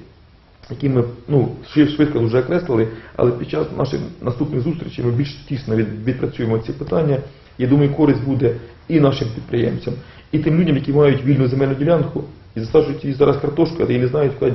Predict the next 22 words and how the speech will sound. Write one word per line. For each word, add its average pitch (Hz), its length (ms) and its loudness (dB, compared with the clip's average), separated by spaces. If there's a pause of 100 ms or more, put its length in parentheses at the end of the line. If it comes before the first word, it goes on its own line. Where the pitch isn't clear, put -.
картошку - 360 -6
діти. 104 240 -6 (420)
Можливо, 139 320 2
треба 135 220 4
засадити 135 260 -2
її - 140 -4
чесноком. 117 420 -6 (180)
Він 123 120 2
у - 20 2
нас 117 200 2
росте 117 240 0
доволі 110 240 4 (180)
таки 123 120 -12
гарно - 340 -6
і - 20 -4
дуже 110 240 -2
гарний - 240 -4
получає. - 380 -14 (280)
Можливо, 143 340 2
якимось - 360 -4
іншою - 320 -2
продукцією. - 540 -6